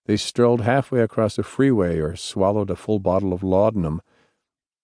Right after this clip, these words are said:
None of the methods showed previous planning. Whatever was used, the victim had had it all along. He never actually went out and bought a suicide weapon.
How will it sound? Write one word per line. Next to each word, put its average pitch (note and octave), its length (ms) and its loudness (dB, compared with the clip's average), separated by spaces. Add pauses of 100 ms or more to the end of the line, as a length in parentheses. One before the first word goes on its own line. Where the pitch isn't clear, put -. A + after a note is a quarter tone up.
(120)
None C3+ 180 4
of F#3 140 0
the D3 60 2
methods G#2+ 460 0
showed G#2 380 0
previous G#2 420 0
planning. F2 540 -4 (560)
Whatever A2 300 2
was F2+ 220 -2
used, F2 340 2
the E2 80 -6
victim E2+ 340 -2
had E2 180 -4
had F2+ 220 0
it F2+ 120 -2
all F2+ 180 0
along. F#2 520 0
He F2 60 -10
never D#2+ 240 -2
actually D#2+ 300 -2
went D#2 180 -2
out E2 140 -6
and D#2+ 200 -8 (240)
bought D#2 420 2
a F2 80 -4
suicide D2 560 -6
weapon. C#2+ 420 -2